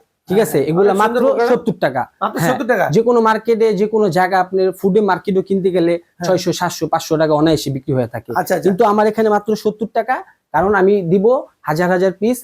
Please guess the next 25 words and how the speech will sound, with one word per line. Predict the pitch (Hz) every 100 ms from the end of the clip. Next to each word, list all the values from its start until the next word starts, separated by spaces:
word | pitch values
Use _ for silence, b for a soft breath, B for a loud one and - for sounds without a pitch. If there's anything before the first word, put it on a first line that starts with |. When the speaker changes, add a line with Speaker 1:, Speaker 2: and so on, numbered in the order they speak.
| -
Speaker 1:
আমি | 147
তার | 147 147
জন্য | 151 165
সত্তর | 175 127 139 131
টাকা | 123
দিচ্ছি। | 117 113 -
Speaker 2:
সত্তর | 107 196 269
টাকা | 285
নিয়ে | 277 277
Speaker 1:
হ্যাঁ। | 254
Speaker 2:
কত | 254
টাকা | 269 285
বিক্রি | 240 226
করতে | 240 220
পারবে | 180
এটা? | 226 214
Speaker 1:
সত্তর | 220
টাকা | 247 247
যে | 214
কোনো | 233 233
নিয়ে | 226 220 202 196
এ-, | 196
এগুলো | 185 202
বোরকা | 185 190 185 180 185
পাঁচশো, | 180 - 175